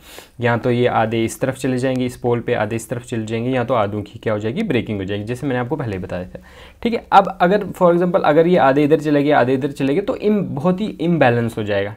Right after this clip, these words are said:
ठीक है। क्रोमोसोम नंबर बहुत इम्बैलेंस तरीके से डिस्ट्रीब्यूट होंगे, तो इसलिए स्टेराइल होता है ये, ठीक है, वायबल नहीं होगा gametes इसका।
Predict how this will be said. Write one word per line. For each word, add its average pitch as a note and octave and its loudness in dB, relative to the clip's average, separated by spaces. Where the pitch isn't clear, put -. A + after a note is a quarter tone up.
ठीक F#3 -6
है। A#2 -6
क्रोमोसोम C#3+ -2
नंबर C#3+ 2
बहुत B2+ -4
इम्बैलेंस B2 -2
तरीके A#2+ -6
से B2+ -4
डिस्ट्रीब्यूट A#2 -4
होंगे, C#3 -4
तो - -8
इसलिए D3+ -4
स्टेराइल A2 -2
होता F#2+ -10
है - -8
ये, - -12
ठीक F#3 -2
है, F3 6
वायबल A#2+ 8
नहीं A#2 4
होगा G2+ 0
gametes G2 -4
इसका। - -12